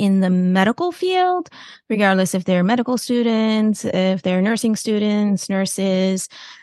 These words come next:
uh, phlebotomist, anything like that. And the way we try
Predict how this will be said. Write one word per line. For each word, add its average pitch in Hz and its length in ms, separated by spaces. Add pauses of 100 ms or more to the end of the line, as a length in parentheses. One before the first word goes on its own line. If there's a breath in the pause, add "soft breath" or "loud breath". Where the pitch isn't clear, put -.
(160 loud breath)
uh, 190 640
phlebotomist, 202 880
anything 190 400
like 180 240
that. 156 340
And 202 360
the 233 180
way 285 400
we 233 240
try 190 600